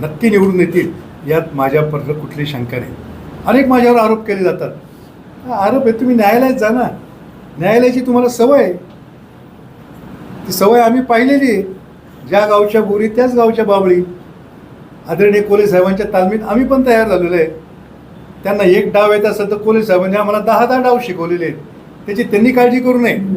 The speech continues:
आणि समोरची पार्टी,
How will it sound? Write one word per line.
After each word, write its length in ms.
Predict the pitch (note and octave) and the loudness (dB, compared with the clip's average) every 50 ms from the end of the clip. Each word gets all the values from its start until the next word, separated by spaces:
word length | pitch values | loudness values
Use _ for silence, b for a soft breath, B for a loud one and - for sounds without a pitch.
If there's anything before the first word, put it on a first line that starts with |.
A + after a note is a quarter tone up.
| F#3 F#3 - - - - - - - - - - | -4 -4 -6 -6 -8 -10 -12 -14 -14 -16 -12 -8
आणि 300 | C3+ D#3+ G3+ A3+ B3 C4 B3+ - - - - - - - - - - - | -4 -2 0 2 2 2 0 -4 -8 -14 -18 -20 -20 -20 -20 -20 -16 -10
समोरची 420 | - D3+ E3 G#3 A3+ A3 A3 B3 A#3+ | -6 -2 0 0 0 0 0 -2 -2
पार्टी, 580 | - G3 F3 E3+ - D#3 F3 D#3+ E3+ F#3 F#3+ | 0 0 0 0 0 -4 -4 -4 -4 -4 -6